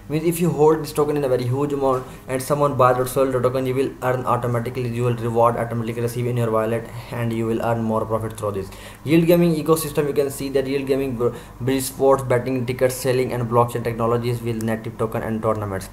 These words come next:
You can also use this in a sports, but you can also earn money through their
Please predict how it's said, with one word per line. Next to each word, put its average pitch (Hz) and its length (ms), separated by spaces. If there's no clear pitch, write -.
You 120 100
can 131 100
also 135 260
use 127 200
this 127 100
in 123 100
a 120 240
sports, 127 400
but 120 140
you 120 60
can 120 140
also 120 300
earn 120 220
money 113 260
through 113 240
their 110 260